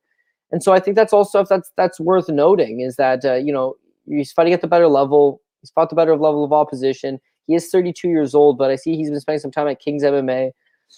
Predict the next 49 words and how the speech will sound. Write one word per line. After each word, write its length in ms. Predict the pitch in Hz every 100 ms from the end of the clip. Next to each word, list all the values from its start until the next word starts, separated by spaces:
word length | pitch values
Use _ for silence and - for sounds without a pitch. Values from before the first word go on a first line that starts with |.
| _ _ -
I 160 | - 170
would 120 | 156
just 180 | 170 170
like 160 | 175
to 140 | 170 151
hope 220 | 160 147
that 180 | 143 135
if 120 | 143
this 160 | 143
stays 220 | - 156 147
as 160 | 143
a 60 | 135
striking 400 | - 135 131 131
battle, 240 | 123 123
he 80 | 127
would 100 | 123
have 180 | 120 113
the, 160 | 123 -
the 60 | -
slight 300 | - 123 117
advantages. 680 | 110 117 117 - - -
And 140 | - 143
then 120 | 147
you 80 | 165
look 140 | 185
at, 160 | 196 165
uh, 220 | 156 135
his 240 | 151 143
loss 340 | 143 147 151 -
to 360 | 151 135 127 135
Modestas 520 | 139 139 135 135 139 -
Bukauskas. 720 | 127 - 131 131 120 123 _ _ _ _ _ _ _ _ _ _ -
And, 160 | 151 165
and 180 | 180
then 200 | 190 196 196
Bukauskas 580 | 165 202 226 247 262 240
in 80 | 180
hindsight, 640 | 151 175 196 175 - 117 123
right? 200 | 135 165
He 60 |
probably 240 | 190 214 240
got 160 | 185
robbed 340 | 127 160 185 135
by 260 | 127 117 127
Mikhail 500 | 131 - 131 120 -
Oleksiejczuk, 580 | 127 123 120 - - 117 -
right? 260 | 117 160 175 _ _ -
And 160 | 160
this, 380 | 185 185 -